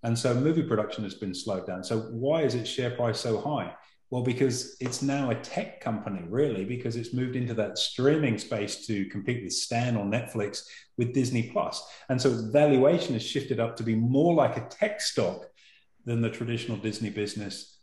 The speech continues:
uh, that we would have seen and traded many, many times, of course, over the last couple of decades.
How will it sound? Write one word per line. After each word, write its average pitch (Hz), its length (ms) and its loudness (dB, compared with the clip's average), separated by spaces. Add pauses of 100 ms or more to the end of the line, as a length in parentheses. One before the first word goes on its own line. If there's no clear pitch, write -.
(200)
uh, 101 240 -4
that 104 120 -6
we 104 80 -6
would 101 180 -4
have 92 120 -8
seen 104 300 -4
and 87 80 -6
traded 92 400 -6
many, 98 200 -4
many 90 220 -6
times, 90 460 -10
of - 60 -18
course, - 340 -12
over 95 160 -10
the 90 80 -10
last 92 320 -10
couple - 200 -12
of 107 60 -12
decades. - 500 -6